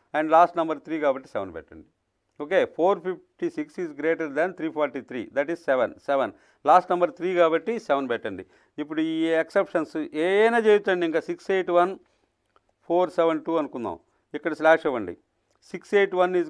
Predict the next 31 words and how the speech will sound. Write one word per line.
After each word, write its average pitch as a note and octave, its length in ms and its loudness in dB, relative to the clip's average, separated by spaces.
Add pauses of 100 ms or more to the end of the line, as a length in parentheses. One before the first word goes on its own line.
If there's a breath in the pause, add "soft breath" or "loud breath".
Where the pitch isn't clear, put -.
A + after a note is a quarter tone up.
greater F3 280 0 (100)
than F3 160 6 (260)
clearly E3+ 500 0 (220)
ఎయిట్. E3+ 220 2 (720)
ఫైవ్ F3 200 4
వన్ F3 140 2
టూ E3 140 -2
కదా, C3 160 2 (420)
ఎయిట్. D#3+ 220 -2 (500)
ఆ, B2 40 -4 (160)
కాబట్టి E3+ 360 2 (180)
ఎయిట్. C3 200 -8 (480)
లాస్ట్ F#3 260 6
నెంబర్ F3 260 0
టూ F#3 80 -4 (120)
కాబట్టి D#3 360 0
ఎయిట్. E2 180 -12 (180)
So, F3 80 0 (280)
సిక్స్ F#3 300 -10
ఎయిట్ F#3+ 220 0
వన్ F3+ 180 0
ఫైవ్ E3+ 240 0
సెవెన్ D#3+ 260 0
టూ D#3+ 60 -2 (120)
is D3+ 220 -8
equal D3+ 280 -6
to G#3+ 60 2 (420 soft breath)
ఎయిటీ D#3 240 -2
ఎయిట్. B2 240 -4
అట్నే F3 260 2 (680)
వన్ D#3 300 2